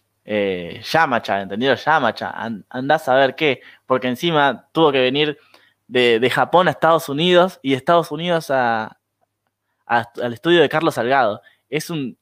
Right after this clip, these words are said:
triple error. Doble error, más bien. Eh, y es, no deja de ser curioso porque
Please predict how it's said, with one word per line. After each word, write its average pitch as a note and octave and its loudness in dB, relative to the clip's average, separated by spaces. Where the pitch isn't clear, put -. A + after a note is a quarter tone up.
triple E3+ -2
error. A2+ 0
Doble C#3 4
error, A#2 0
más A2 -10
bien. A#2 -6
Eh, G#2+ -6
y A2+ -8
es, - 0
no F3 4
deja A#3 6
de E3 2
ser D#3 0
curioso C#3 2
porque G#2+ -6